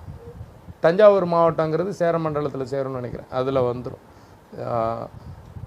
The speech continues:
கொங்கு மண்டலத்துல அது தனியா இருக்கும். இப்படி ஒவ்வொரு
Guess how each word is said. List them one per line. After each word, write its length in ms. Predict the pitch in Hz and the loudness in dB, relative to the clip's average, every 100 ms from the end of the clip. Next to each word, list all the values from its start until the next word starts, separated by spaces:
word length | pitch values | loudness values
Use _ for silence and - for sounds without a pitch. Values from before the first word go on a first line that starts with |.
| - - - - | -14 -14 -14 0
கொங்கு 520 | 196 247 254 262 226 | 2 2 2 2 2
மண்டலத்துல 420 | 202 196 180 190 | 4 4 4 4
அது 420 | 196 240 185 180 | 2 4 4 4
தனியா 360 | 170 156 151 139 | 2 0 0 -2
இருக்கும். 240 | 113 117 | -4 -6
இப்படி 180 | 127 151 | -4 0
ஒவ்வொரு 720 | 165 214 226 269 254 220 190 | 0 0 2 8 10 10 2